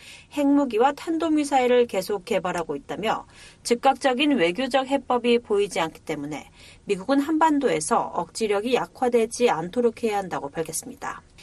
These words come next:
이어 그것은 정기적인 미한 군사 훈련을 통해 준비 태세를 유지하고 한반도에 미군을 계속 주둔시키는 한편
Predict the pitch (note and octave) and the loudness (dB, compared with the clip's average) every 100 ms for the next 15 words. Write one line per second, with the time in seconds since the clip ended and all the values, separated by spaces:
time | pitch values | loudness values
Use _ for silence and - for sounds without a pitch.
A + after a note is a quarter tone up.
0 | - G#3+ G#3 A#3 A3+ C#4+ C#4+ B3 A3+ B3+ | -4 0 2 2 2 4 2 2 2 2
1 | C#4+ C#4 C4 C#4 B3 G3+ B3 B3+ B3 A#3+ | 2 2 2 0 2 2 2 2 0 0
2 | A#3+ A#3+ A3+ A3 G#3+ G#3 G#3 G3+ G3+ F#3+ | 2 2 2 2 -2 -6 -6 -4 -6 -6
3 | G3+ F#3+ G3+ G3+ F#3 F#3+ F3+ D#3+ D3+ D3+ | -10 -6 -4 -4 -4 -4 -4 -6 -6 -8
4 | C#3 G#3 F#3+ - - - - C4 B3 B3+ | -6 -4 -4 -6 -14 -20 -6 2 4 4
5 | A#3+ C4+ C#4 G#3+ A3 C4+ C4+ C4+ B3+ G#3 | 4 4 2 0 -2 0 2 2 2 -2
6 | F#3+ B3 A#3+ - A3+ B3 B3 - - F#3+ | 0 2 0 -2 -2 0 0 -2 -8 -8
7 | F3 D3 - A#3+ - | -8 -8 -2 -2 -2